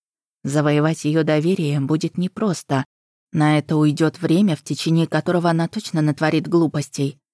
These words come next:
Если раньше Рейн собирался просто избавиться от обузы, выдать её замуж, то теперь этот вариант отпадал сам собой. Она принадлежит ему и только ему.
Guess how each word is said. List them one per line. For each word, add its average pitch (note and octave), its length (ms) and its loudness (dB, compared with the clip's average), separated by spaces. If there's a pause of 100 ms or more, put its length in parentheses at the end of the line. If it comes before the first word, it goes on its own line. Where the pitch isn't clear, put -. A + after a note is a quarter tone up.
(320)
Если D#3+ 360 0
раньше E3 460 0
Рейн E3 240 2
собирался D#3+ 540 -2
просто D#3+ 380 -2
избавиться D#3+ 580 -2
от D3 120 -4
обузы, D3+ 460 0 (240)
выдать E3 380 2
её D#3 240 2
замуж, F3 460 0 (320)
то - 80 -14
теперь D3+ 340 -2
этот F#3 260 -4
вариант F3+ 420 0
отпадал D#3 460 -2
сам D3 260 -2
собой. C#3+ 520 0 (400)
Она C#3+ 280 0
принадлежит D3 680 0
ему D3 420 0
и F#3 120 -2
только D#3 380 -2
ему. D#3 380 0